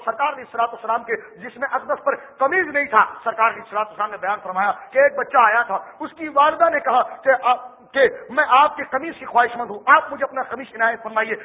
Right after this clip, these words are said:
تو میں نے اسی وقت قمیض نکال کر دے دیا۔ تو جب یہ واقعہ اور یہ سخاوت نبی پاک صلی اللہ تعالی علیہ وسلم کی صحابہ کرام نے دیکھی تو وہ اشعار ہو گئے اور قرآن مجید فرقان حمید کی آیت کریمہ کا نزول سرکار کی عظمت پر نازل ہونا شروع ہو گیا،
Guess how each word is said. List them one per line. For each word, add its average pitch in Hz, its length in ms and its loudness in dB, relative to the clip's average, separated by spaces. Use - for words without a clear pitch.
تو 294 100 0
میں 254 180 -2
نے 285 80 0
اسی 269 200 -8
وقت 277 180 -4
قمیض 247 300 -8
نکال 233 220 2
کر 226 180 -10
دے 220 100 -2
دیا۔ 220 220 2
تو 262 140 -2
جب 254 120 -2
یہ 262 260 2
واقعہ 254 380 6
اور 277 160 4
یہ 285 180 -8
سخاوت 285 480 2
نبی 262 340 -4
پاک 247 340 6
صلی 240 200 -6
اللہ 233 340 4
تعالی 233 220 2
علیہ 220 120 -4
وسلم 214 340 -4
کی 214 80 -12
صحابہ 226 280 2
کرام 233 240 0
نے 240 80 -10
دیکھی 226 280 -8
تو 254 80 -8
وہ 240 160 -4
اشعار 226 420 2
ہو 233 160 0
گئے 247 120 0
اور 226 180 2
قرآن 208 260 2
مجید 196 260 -8
فرقان 208 300 -4
حمید 214 260 -8
کی 240 120 -10
آیت 262 320 6
کریمہ 226 320 -2
کا 190 60 -4
نزول 185 320 -12
سرکار 208 320 -2
کی 180 60 -12
عظمت 185 260 -14
پر 175 60 -16
نازل 165 240 -10
ہونا 156 120 -14
شروع 151 220 -20
ہو 135 120 -20
گیا، - 80 -20